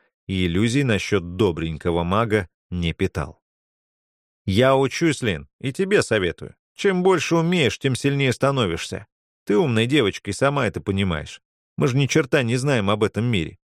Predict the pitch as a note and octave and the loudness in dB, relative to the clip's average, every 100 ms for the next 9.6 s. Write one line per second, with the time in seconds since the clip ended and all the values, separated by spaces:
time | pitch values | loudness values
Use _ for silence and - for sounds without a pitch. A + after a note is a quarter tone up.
0 | - D#3+ F3 G2 G#2+ A2 D3 - G#2+ G2+ | -8 0 0 2 0 0 -2 -2 -2 0
1 | B2 A#2+ G#2 F#2+ B2+ - F#2+ - C#3 C#3 | 0 2 2 0 -4 -4 -6 -2 0 2
2 | B2 G#2+ B2 C3 F#2+ - _ _ - E3+ | 2 2 0 2 -2 -8 _ _ -4 0
3 | A#3 G#3 A#2+ B2+ A2 C#3 D3 - A2 A2+ | 2 2 2 0 0 2 2 0 -2 -2
4 | G#2 - C#3+ C3+ G2 D#2 - _ B2 - | -2 -2 0 0 0 -4 -10 _ -2 2
5 | F#3 F#3+ C3 B2 A2+ A2 G2+ C#3 D3 A2 | 4 4 2 2 2 0 0 -2 -2 -2
6 | B2 A2 G2 F2 F2 D2+ - - _ _ | -2 -2 -6 -6 -4 -6 -8 -20 _ _
7 | _ _ - G#2 A#2 C#3+ C3 A#2+ G2+ D3+ | _ _ 0 2 4 2 2 0 0 -2
8 | C#3+ F#2+ G2 - C3+ A#2+ G#2+ - A2 - | 0 0 -2 0 0 2 0 0 -2 0
9 | G2 F#2 G2+ D2+ - | -4 -2 -2 -4 -12